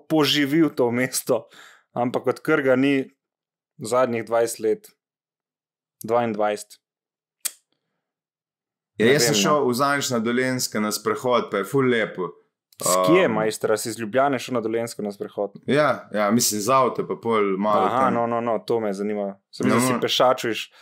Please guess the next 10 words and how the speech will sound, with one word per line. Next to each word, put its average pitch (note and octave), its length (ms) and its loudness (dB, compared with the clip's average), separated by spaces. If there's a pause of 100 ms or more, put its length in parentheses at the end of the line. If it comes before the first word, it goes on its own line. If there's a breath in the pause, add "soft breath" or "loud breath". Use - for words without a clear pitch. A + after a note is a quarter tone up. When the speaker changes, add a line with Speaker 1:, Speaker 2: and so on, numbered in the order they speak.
(160 soft breath)
Speaker 1:
iz, A2 240 -6
eh, G#2+ 280 4 (260 soft breath)
centra A#2 520 -2
do G2 360 -6 (760 soft breath)
Speaker 2:
Ne, A#2+ 220 2
ful F#3 260 4
je F3 80 2
lepo, E3+ 340 0
ampak A#2+ 320 0
tako C#3 240 -4